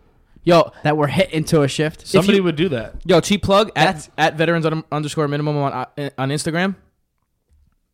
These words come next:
Speaker 1: Go look at the spray chart of Albert Pujols, Albert Pujols' three career hits. Like, five hundred of those hits wouldn't be hits today because of the shift.
Speaker 3: Do you think the shift is bullshit?
Speaker 1: I fucking hate the shift.
Speaker 3: I think it's bullshit.
Speaker 1: I think it's the most bullshit ass shit I've ever seen.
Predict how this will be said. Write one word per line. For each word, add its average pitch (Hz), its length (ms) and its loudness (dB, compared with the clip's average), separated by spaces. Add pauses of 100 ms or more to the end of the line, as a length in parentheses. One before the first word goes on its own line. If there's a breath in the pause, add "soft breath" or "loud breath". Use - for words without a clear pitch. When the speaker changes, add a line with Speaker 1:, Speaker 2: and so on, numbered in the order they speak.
(220)
Speaker 1:
Go 165 300 6
look 185 320 -2
at 175 140 -6
the 139 160 0
spray 151 480 -4
chart 113 380 -6 (520)
of 113 160 -6
Albert 127 320 -2
Pujols, 131 520 -4 (260)
Albert 123 360 -4
Pujols' 131 260 -4
three 127 200 -4
career 123 200 -6
hits. 123 340 -6 (1400)
Like, 135 400 -2 (420)
five 156 320 2
hundred 156 260 0
of 151 60 2
those 139 200 0
hits 139 260 -4
wouldn't 123 280 -4
be 117 120 -4
hits 117 200 -4
today 110 180 -4
because 104 200 -6
of 104 60 -12
the 104 60 -8
shift. - 300 -14 (140)
Speaker 3:
Do 139 80 -6
you 151 80 0
think 151 160 -2
the 143 80 -6
shift 143 240 -4
is 135 100 -6
bullshit? 135 520 -4
Speaker 1:
I 113 160 -6
fucking 123 560 -8
hate 117 480 -10
the 101 120 -16
shift. - 400 -20
Speaker 3:
I 123 100 -4
think 165 180 -4
it's 127 80 -10
bullshit. 117 480 -8
Speaker 1:
I 117 80 -12
think 127 180 -6
it's 135 120 -8
the 131 120 -4
most 131 520 -4
bullshit 131 340 -8
ass 123 160 -4
shit 127 240 -8
I've 110 140 -8
ever 107 240 -8
seen. 95 260 -14